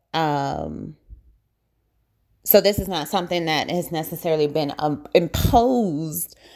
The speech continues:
on us, but it is the idea that, uh, that Black people, and this particularly,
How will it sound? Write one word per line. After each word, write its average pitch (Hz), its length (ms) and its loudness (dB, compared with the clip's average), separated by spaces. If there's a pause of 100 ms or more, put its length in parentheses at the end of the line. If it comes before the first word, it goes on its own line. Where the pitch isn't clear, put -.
(240)
on 147 260 2
us, - 640 -6 (440)
but 160 380 6
it 175 140 0
is 175 160 0
the 180 180 -2
idea 165 800 4
that, 139 280 2
uh, 156 200 6
that 135 480 2
Black 175 280 4
people, 147 260 -4
and 151 180 -4
this 175 160 -2
particularly, 160 920 2